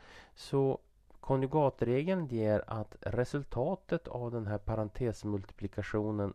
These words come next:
är första termen i kvadrat, alltså x i kvadrat. Sedan ska jag ha ett minustecken och så sen är det andra termen i kvadrat, alltså fem i kvadrat,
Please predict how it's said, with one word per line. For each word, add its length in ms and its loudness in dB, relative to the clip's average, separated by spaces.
är 260 2
första 400 0
termen 580 2
i 160 -6
kvadrat, 720 -2
alltså 580 -6
x 560 -6
i 160 -6
kvadrat. 640 -2
Sedan 380 2
ska 160 0
jag 80 6
ha 60 -6
ett 80 -10
minustecken 880 0
och 220 -8
så 120 -8
sen 400 -2
är 120 -4
det 200 2
andra 540 2
termen 580 0
i 100 -4
kvadrat, 540 0
alltså 240 -4
fem 360 -2
i 80 -2
kvadrat, 640 -2